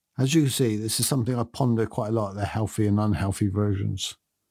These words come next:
And the healthy way is that I don't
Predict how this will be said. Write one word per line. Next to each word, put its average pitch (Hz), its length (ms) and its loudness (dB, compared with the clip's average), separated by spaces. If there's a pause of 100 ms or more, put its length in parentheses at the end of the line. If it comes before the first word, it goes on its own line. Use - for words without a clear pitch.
(1080)
And 123 540 2
the 147 140 2
healthy 190 440 2
way 123 260 2
is - 320 -8 (1300)
that 107 240 -2 (1120)
I 139 100 0
don't 180 300 0